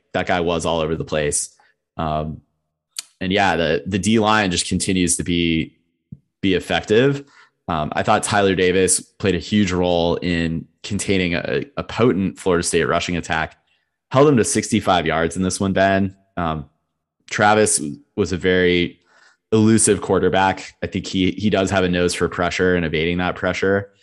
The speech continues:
and, you know, burned Clemson a little bit with his legs. But, um, I, my fear coming into this game was that he was gonna do a little bit of what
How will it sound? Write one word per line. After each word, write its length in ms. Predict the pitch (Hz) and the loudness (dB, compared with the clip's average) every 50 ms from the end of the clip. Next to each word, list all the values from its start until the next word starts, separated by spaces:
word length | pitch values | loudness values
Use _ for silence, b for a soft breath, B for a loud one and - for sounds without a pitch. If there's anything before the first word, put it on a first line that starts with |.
| b b b _ _ _ | b b b _ _ _
and, 400 | 87 87 82 80 80 78 76 - - | -6 -4 -2 -2 -2 -4 -6 -8 -8
you 100 | - 87 | -6 -6
know, 60 | 82 | -6
burned 360 | 73 - 98 95 95 90 85 | -4 -2 0 0 0 0 -2
Clemson 360 | - - 95 87 85 - 92 | -2 -4 -4 -4 -4 -4 -4
a 40 | 87 | -2
little 180 | 82 82 82 78 | -2 -2 -2 -2
bit 300 | 82 80 80 87 - - | -2 -2 -2 -4 -4 -6
with 100 | 85 82 | -6 -6
his 180 | 90 82 80 | -6 -6 -4
legs. 400 | 85 87 87 82 80 78 78 73 | -4 -2 -2 -2 -2 -4 -6 -6
But, 320 | - - 80 78 - - _ _ _ _ _ _ _ _ _ _ | -6 -4 -4 -4 -4 -6 _ _ _ _ _ _ _ _ _ _
um, 200 | - 71 73 - - | -6 -6 -6 -4 -4
I, 120 | - - - | -6 -6 -2
my 260 | - 104 104 113 117 | 0 2 4 4 4
fear 320 | 117 - 127 120 117 107 - | 4 2 4 4 4 4 4
coming 280 | - 113 104 101 95 | 0 -2 -2 0 0
into 120 | 92 92 87 | 0 2 2
this 140 | 87 87 | 0 0
game 220 | - - 95 92 85 | 0 -2 -2 -2 -2
was 120 | 87 80 | -2 -4
that 60 | 73 | -6
he 140 | 67 80 101 | -4 -4 -2
was 120 | 95 85 82 | -4 -2 -2
gonna 200 | - 87 87 85 | -2 -2 -2 -2
do 320 | 76 87 85 82 82 80 | -2 0 0 0 0 0
a 100 | - - | -2 -2
little 220 | 85 85 82 82 | -2 -2 -2 -2
bit 260 | 76 85 82 80 - - | -2 -2 -2 -2 -4 -6
of 160 | - 82 78 80 | -8 -10 -6 -4
what 380 | 82 85 82 80 82 - - | -2 -2 0 0 -2 -4 -6